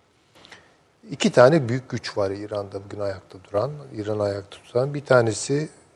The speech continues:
İran ordusu ve devrim muhafızları. Bunları birbirine düşürürlerse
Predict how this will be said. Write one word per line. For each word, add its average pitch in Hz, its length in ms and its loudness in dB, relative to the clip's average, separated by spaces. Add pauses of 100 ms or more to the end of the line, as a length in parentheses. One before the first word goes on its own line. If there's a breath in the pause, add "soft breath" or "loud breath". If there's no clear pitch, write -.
İran 120 340 6
ordusu 123 580 2 (580)
ve 131 100 -6
devrim 117 260 8
muhafızları. 110 680 -6 (440)
Bunları 156 320 6
birbirine 131 360 0
düşürürlerse 123 720 -2